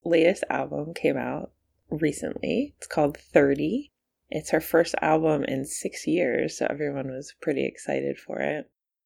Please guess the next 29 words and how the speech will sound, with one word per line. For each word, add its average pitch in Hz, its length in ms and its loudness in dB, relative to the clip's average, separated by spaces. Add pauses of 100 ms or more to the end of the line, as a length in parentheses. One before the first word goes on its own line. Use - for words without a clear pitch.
(140)
And 143 540 -4 (240)
Adele 311 480 6 (140)
has - 440 -2
kind 202 220 0
of 196 140 -2
an 160 160 -2
interesting, 160 840 -4
special 156 420 -6
place 165 340 0
in 185 80 -8
my 185 160 -4
heart, 196 340 0 (100)
'cause 185 160 -2
when 165 380 -2 (680)
twenty-five 208 720 6
came 143 200 -2
out, 127 260 -2
which - 160 -6
was 143 140 -4
her 139 120 -2
last 147 340 -4
album, 131 480 -4 (560)
it - 140 -4
came 160 180 0
out 143 160 0
in - 80 -4
twenty 143 260 -4
fifteen, 143 680 -2 (100)
and 131 500 -8